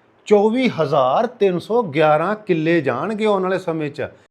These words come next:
ਤੇ ਇਹ ਵੇਖ ਲਓ ਵੀ ਜ਼ਮੀਨ ਵੇਚ ਕੇ ਜ਼ਮੀਨ ਲਵਾਂਗੇ ਹੋਰ ਕਿੱਥੇ? ਨਹੀਂ ਤੇ ਟੱਕਾਂ ਦੇ ਟੱਕ ਇਹਦੇ ਵਿੱਚ ਐਕਵਾਇਰ ਹੋਣੇ ਜੇ।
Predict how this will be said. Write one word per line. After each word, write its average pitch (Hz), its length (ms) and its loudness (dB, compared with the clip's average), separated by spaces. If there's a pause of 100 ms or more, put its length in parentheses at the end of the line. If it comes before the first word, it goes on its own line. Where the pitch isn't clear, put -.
(160)
ਤੇ 208 140 -4
ਇਹ 233 200 4
ਵੇਖ 208 160 6
ਲਓ 180 160 2
ਵੀ 220 100 -2
ਜ਼ਮੀਨ 160 420 0
ਵੇਚ 147 320 -4
ਕੇ 208 180 2
ਜ਼ਮੀਨ 147 560 -2
ਲਵਾਂਗੇ 139 480 -2
ਹੋਰ 120 260 -8
ਕਿੱਥੇ? 139 380 -6 (320)
ਨਹੀਂ 180 100 4
ਤੇ 220 120 4
ਟੱਕਾਂ 196 380 -2
ਦੇ 214 120 2
ਟੱਕ 196 360 -2
ਇਹਦੇ 196 180 2
ਵਿੱਚ 170 180 -2
ਐਕਵਾਇਰ 139 420 0
ਹੋਣੇ 113 320 -8
ਜੇ। 226 200 -2